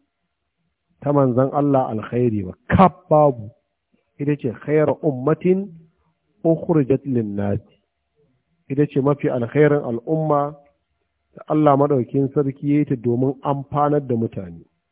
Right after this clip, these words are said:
Annabi ya ce, "Khairun nas man yanfa'un nas." Mun gano wannan?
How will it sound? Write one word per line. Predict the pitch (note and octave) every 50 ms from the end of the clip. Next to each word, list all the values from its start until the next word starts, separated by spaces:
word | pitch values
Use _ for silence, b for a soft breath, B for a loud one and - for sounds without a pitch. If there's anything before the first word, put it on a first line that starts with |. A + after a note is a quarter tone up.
| _ _ _ _ _ _ _ _ _ _ _ _ _ _ _ _ _ _ _ -
Annabi | C3 B2+ C3+ D3+ D#3+ C#3+ C#3+
ya | C#3+ C#3+
ce, | - - D3+ D3 D3 - - - - - - - -
"Khairun | - F3+ F#3+ G3 G3+ G3 F#3+ F#3 E3+ D#3 D3 C#3+
nas | C#3+ D#3 E3+ F3+ F#3+ G3 G3+ G3+ G3 - - - _ _ _ _ _ _ _ _ _ _ _ _ _ _ _ _ _ _ _ _ _ _ _ _
man | A2+ G#2+ B2+ D3 D#3+ D#3+ D#3 D3+
yanfa'un | E3 F3 F3 D#3+ D#3 - - D#3 - E3+ D3 B2+ A#2+ A#2
nas." | A#2+ B2+ A#2+ G#2 - - - _ _ _ _ _ _ _ _ _ _ _ E4 _ _ _ _ _ _ _ _ _ _ _ _ _ _ _ _ _ _ _ _ _ _
Mun | B2+ B2+ C3+
gano | D3 D3 D3 C#3
wannan? | C3+ C3+ C3+ C3+ D3+